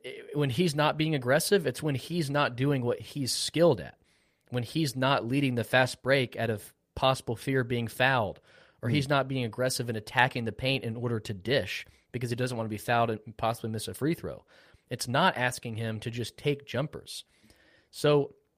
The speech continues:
Speaker 1: that it'd be misguided aggressiveness or zeal in basketball to do something that's not in your skill set for the sake of being aggressive. Same thing in faith. This idea of misguided zeal is,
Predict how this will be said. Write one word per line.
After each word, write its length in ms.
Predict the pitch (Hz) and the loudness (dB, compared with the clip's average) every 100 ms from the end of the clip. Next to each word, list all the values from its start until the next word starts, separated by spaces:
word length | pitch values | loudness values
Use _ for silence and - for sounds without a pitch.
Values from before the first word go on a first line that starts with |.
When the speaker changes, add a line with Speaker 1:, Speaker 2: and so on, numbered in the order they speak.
| _ _ _ - | _ _ _ -16
Speaker 1:
that 260 | 117 139 151 | 0 2 2
it'd 160 | 147 139 | 0 2
be 100 | 147 | 2
misguided 880 | 123 147 156 131 123 123 127 110 107 | 2 2 2 0 2 2 2 0 -2
aggressiveness 880 | 110 107 113 - 101 98 82 - - | -6 -4 -4 -4 -8 -10 -8 -10 -8
or 120 | 107 | -10
zeal 420 | 95 101 117 107 | -8 -4 0 0
in 120 | 98 | -2
basketball 800 | 92 90 160 - 107 85 80 - _ _ _ _ _ - | -4 0 0 0 -8 -6 -6 -8 _ _ _ _ _ -8
to 100 | 135 | 2
do 140 | 151 | 4
something 200 | 170 143 | 4 2
that's 180 | 123 - | -2 -4
not 360 | 110 117 135 131 | -4 0 0 0
in 60 | |
your 120 | 113 | -4
skill 320 | 101 - 123 120 | -6 -2 -2 -2
set 280 | - 90 | -4 -6
for 100 | - | -8
the 80 | 98 | -8
sake 340 | - - 107 104 | -6 -2 -4 -4
of 220 | 92 90 _ | -8 -10 _
being 280 | 131 127 117 | -2 0 -2
aggressive. 640 | 95 92 101 - - - - _ - _ _ _ _ _ | -6 -6 -6 -6 -10 -16 -20 _ -20 _ _ _ _ _
Same 280 | - 165 175 | -2 0 0
thing 160 | 170 143 | 0 0
in 100 | 110 | 0
faith. 540 | - 165 123 - - _ _ | 2 2 2 -2 -16 _ _
This 140 | - - | -8 -4
idea 200 | 139 156 | 0 0
of 80 | 113 | 0
misguided 640 | 107 139 - 135 127 98 | -2 -2 0 0 0 -4
zeal 460 | 92 104 135 110 92 | -6 -2 0 0 -2
is, 320 | 98 - | -6 -10